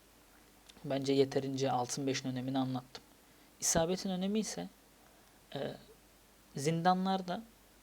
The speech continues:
karşınızdaki düşmanların direnci iki yüz.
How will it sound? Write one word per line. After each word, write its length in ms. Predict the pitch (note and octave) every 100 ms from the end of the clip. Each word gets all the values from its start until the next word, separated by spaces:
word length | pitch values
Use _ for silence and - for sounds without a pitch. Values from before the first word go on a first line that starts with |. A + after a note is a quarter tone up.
| - - - -
karşınızdaki 880 | - D3+ - D#3+ D3+ E3 - D3+ - - - - - - - - - - - -
düşmanların 640 | E3 - D#3 D3 C3+ C3+ C3+ - - - - -
direnci 400 | E3+ D#3 D3 E3+
iki 260 | - -
yüz. 280 | C#3 - -